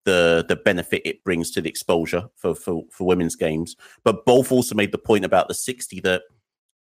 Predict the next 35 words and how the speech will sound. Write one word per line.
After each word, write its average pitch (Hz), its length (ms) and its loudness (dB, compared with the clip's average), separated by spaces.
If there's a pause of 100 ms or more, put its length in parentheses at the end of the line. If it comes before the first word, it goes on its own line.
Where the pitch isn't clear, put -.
(600)
what 110 500 2
they're 147 240 6
envisaging, 120 580 -2
and 95 100 2
I 95 40 2
think 127 240 -4
Chris - 240 -4
Watson 104 400 0
said - 240 -6
this 98 180 -6
to 104 160 0
us - 160 0
when 92 80 -2
we 92 140 0
had 92 160 2
him 90 80 -2
on 90 80 0
the 92 40 -4
Caribbean 92 360 0
Cricket 85 240 -8
Podcast, - 420 0 (400)
what 120 240 2
they're 131 160 6
envisaging 113 580 -2
with 90 140 -6
the 92 80 -8
sixty - 720 -8 (320)
is 95 400 2
it's 107 240 -4
not 110 300 0 (100)
gonna 107 220 2
just, - 340 -2 (100)
in 131 160 -2
the 107 60 -4
future, 147 580 -2